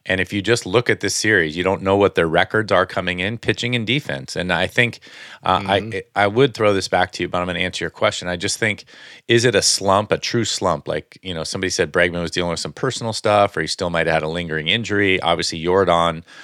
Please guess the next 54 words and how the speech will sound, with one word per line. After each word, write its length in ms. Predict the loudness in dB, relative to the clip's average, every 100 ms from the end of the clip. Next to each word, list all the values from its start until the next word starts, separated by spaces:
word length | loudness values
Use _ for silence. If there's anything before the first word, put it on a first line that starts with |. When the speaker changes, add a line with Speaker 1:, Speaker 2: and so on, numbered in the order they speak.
| -10
Speaker 1:
was 140 | -8 -2
not 260 | -2 0
the 80 | -2
same 300 | -2 -2 -2
hitter. 420 | 0 2 2 -2 -8 _ -20 -4
But 120 | -2
is 100 | 0
that 260 | 0 0 0
all 400 | 4 6 8 6
attributed 500 | 2 -2 0 2 0 -2
to 80 | -4
these 180 | -4
guys, 320 | -2 0 0 -2
like, 140 | -6
putting 240 | -8 -8
pressure 300 | 0 0 0
on 80 | -4
themselves 500 | -4 0 2 2 2
and 100 | -2
not 180 | -2 -2
feeding 340 | -4 -2 0
off 180 | 0 -2
each 160 | -2 0
other, 200 | 0 2
or 100 | 4
a 60 |
lot 220 | 4 4 4
of 60 |
it 40 | 0
has 140 | -2
to 80 | -4
do 0 |
with 140 | -6 -4
pitching? 340 | -4 -4 -4
The 100 | 0
other 180 | 2 2
thing 260 | 0 -2 2
is, 280 | 0 0 -6 -20 -20 -16
Max 320 | 0 0 2 -2
Fried 440 | 2 4 2 0 -12 -20 -20 -20 -20 _ _ -6
was 160 | -6
fourteen 540 | -2 0 0 0 -2 -2
and 160 | -2
seven 360 | 0 0 0 -2
this 200 | -4 -4
year 100 | -2
with, 120 | -2
like, 100 | -2
a 60 | -4
three 380 | -4 -2 0 2
oh 140 | 0
four. 500 | 0 0 2 0 -2 -16 -20 -6
I 80 | -2
mean, 380 | 2 2 0